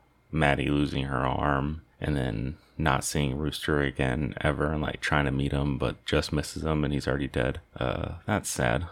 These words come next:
<laughs> Um, but yeah, I don't know. Uh, it kinda feels like a useless f-, review. I don't got much to say besides I really like it. It's, uh, four point five stars.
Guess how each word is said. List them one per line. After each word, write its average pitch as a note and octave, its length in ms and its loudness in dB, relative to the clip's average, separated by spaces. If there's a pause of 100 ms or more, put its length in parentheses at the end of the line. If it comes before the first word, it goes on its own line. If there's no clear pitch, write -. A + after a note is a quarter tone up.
(800)
<laughs> F2 100 0 (760)
Um, D#2+ 560 -4 (180)
but A#2 140 -2
yeah, G#2+ 280 -2 (120)
I - 60 -4
don't C3+ 160 0
know. A#2+ 180 0 (360)
Uh, - 380 -2
it - 140 -14 (200)
kinda A#2 200 0
feels G#2+ 260 2
like G#2+ 140 -2
a G2 40 0
useless F#2 480 0 (140)
f-, - 80 -8 (180)
review. F2 360 2
I D2 80 6
don't D#2+ 100 2
got G#2 100 0
much G2+ 200 0
to F#2+ 100 0
say - 200 2
besides F#2+ 440 0
I F2+ 40 2
really G2+ 240 0
like A2 280 0
it. E2 180 2 (300)
It's, - 280 0
uh, A2 320 -4 (200)
four - 240 -2
point G#2 280 -2
five G2 220 0
stars. - 420 -4